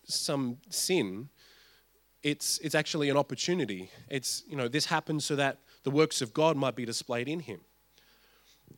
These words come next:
And I think this is something that a lot of us probably believe deep down, whether, whether consciously or not, but I think we all kind of have this ingrained sense that, you know, punishment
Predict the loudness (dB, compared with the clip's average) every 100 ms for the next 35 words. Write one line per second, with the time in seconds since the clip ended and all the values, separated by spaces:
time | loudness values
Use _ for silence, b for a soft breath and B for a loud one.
0 | -6 -2 0 0 0 -4 -12 0 2 4
1 | 4 4 4 6 4 2 _ 2 6 6
2 | 6 4 2 0 -4 -10 _ -20 -20 -20
3 | _ _ -6 2 4 6 4 6 6 4
4 | 2 0 2 2 2 4 4 0 -2 -2
5 | 0 0 -2 -2 -2 -4 -4 0 2 4
6 | 2 2 -2 B B B -2 0 2 4
7 | 6 6 6 4 6 4 0 -14 b b
8 | b b b _ _ _ _ _ _ 0
9 | 0 4 4 4 2 -2 -4 -2 0 2
10 | 4 6 4 2 -6 -10 -4 2 4 2
11 | 0 2 2 0 b b b b _ _
12 | _ -18 -18 _ _ _ _ _ _ -6
13 | -4 -2 2 2 2 2 2 2